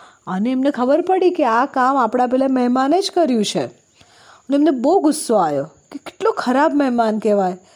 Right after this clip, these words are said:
ગેસ્ટ આવા હોતા હોય, આપણે એને આટલી સારી ખાતરદારી કરી, આટલું જમાડ્યું અને આપણી, આપણું જ સરગવાનું ઝાડ કાપી ગયો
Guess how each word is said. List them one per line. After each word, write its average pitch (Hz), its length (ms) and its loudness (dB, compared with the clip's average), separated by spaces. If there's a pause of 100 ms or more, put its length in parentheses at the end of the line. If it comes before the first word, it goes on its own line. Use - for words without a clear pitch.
(180)
ગેસ્ટ 247 340 -2
આવા 233 200 0
હોતા 453 320 0
હોય, 208 260 -2 (520)
આપણે 233 300 0
એને 247 120 -2
આટલી 240 300 -2
સારી 240 280 -2
ખાતરદારી 240 720 -2
કરી, 233 340 -2
આટલું 226 320 -4
જમાડ્યું 240 720 0 (280)
અને 262 160 -2
આપણી, 247 520 0 (260)
આપણું 285 280 0
જ 392 40 -8
સરગવાનું 392 520 2
ઝાડ 311 220 2
કાપી 339 320 0
ગયો 349 340 2